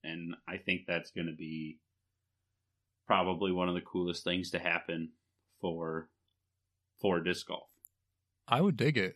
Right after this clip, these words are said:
Speaker 2: I think it, that's just setting up a lot of passion projects,
Speaker 1: Mm-hmm.
Speaker 2: you know?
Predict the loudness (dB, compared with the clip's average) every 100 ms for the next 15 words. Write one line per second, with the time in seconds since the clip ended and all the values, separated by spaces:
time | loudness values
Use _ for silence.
0 | -2 0 2 2 0 _ -6 -4 -4 -8
1 | -6 -2 0 4 6 6 6 4 2 4
2 | 4 4 0 -2 0 -2 0 2 2 2
3 | -2 -4 -6 -6 -4 -2 2 2 2